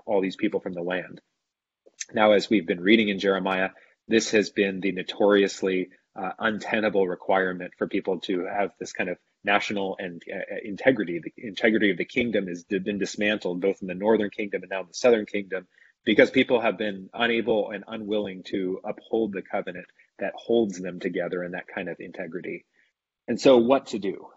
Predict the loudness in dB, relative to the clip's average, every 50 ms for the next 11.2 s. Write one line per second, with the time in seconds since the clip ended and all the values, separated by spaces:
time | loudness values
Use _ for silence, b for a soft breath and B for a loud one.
0 | -20 _ -12 -10 -10 -6 -2 0 2 2 2 2 0 -2 -2 -2 -4 -6 -4 -4
1 | -4 -4 -6 -8 -14 -14 -12 -8 -6 -4 -4 -4 -4 -4 -2 0 0 0 -2 -4
2 | -8 -10 -10 -10 -10 -10 -8 -6 -6 -6 -6 -6 -2 2 4 4 4 2 2 -2
3 | -4 -4 -6 -10 -4 -2 -2 -2 -2 -4 _ -8 -6 -6 -6 -6 -4 0 2 2
4 | 2 2 0 -2 -4 -6 -6 -4 -4 -4 -6 -4 0 2 2 2 2 2 -2 -6
5 | -6 -4 -4 -6 -4 -2 0 -2 -2 -2 -6 -8 -6 -6 -4 -4 -4 -4 -4 _
6 | -4 -6 -6 -4 -6 -6 -6 -6 -8 -12 -12 -6 -4 -2 -2 -2 -4 -6 -8 -8
7 | -8 -6 -8 -8 -6 -6 -4 -4 -6 -6 -6 -6 -4 -4 0 0 -2 -2 -2 -4
8 | -6 -6 -8 -8 -8 -8 -8 -8 -8 -8 -10 -12 -12 -10 -10 -10 -10 -12 _ _
9 | _ _ _ _ _ _ _ 4 6 6 6 6 4 2 4 4 4 6 6 4
10 | 4 0 -2 -4 -4 -4 -2 0 2 6 6 6 6 6 2 0 4 4 6 6
11 | 4 2 -4